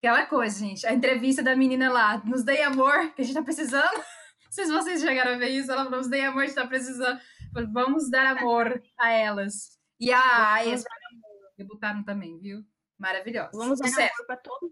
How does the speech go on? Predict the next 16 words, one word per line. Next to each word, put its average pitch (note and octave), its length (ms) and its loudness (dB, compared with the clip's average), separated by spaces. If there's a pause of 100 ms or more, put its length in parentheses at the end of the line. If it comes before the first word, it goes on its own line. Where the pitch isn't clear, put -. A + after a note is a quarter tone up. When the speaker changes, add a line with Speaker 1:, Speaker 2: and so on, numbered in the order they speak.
(120)
Speaker 2:
esses, C#4 340 -8
esses G#3+ 680 -8
grupos G3+ 440 -8
pequenos, F#3+ 720 -8
de, G3 100 -10 (220)
de F#3 120 -8 (100)
empresas G3+ 640 -4
menores, F#3+ 800 -6
saindo A3 640 -6
daquele G3 440 -6
nicho F#3+ 460 -8
da, F3 400 -2
da, E3+ 320 -10
da F3 120 -4
Big F3 280 -6
Three, G3+ 420 -4